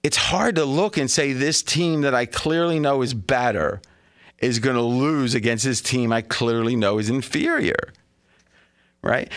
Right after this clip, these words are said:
'Cause in any given one situation, the better team is gonna win more often,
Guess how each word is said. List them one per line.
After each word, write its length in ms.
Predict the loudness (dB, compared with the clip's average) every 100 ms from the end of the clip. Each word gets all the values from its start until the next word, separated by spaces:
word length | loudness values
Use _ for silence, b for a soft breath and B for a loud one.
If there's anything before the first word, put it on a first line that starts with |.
| B
'Cause 220 | -2 -2
in 160 | -2 0
any 300 | 0 0 0
given 500 | 0 0 0 0 0
one 220 | 0 0
situation, 1000 | 0 0 0 2 2 2 0 0 0 0
the 100 | 0
better 340 | 2 2 0
team 360 | -2 0 0 0
is 120 | 0
gonna 260 | 0 0 0
win 540 | 2 0 0 -2 -4 -8 B
more 380 | -2 2 2 0 0
often, 540 | 0 0 -2 -2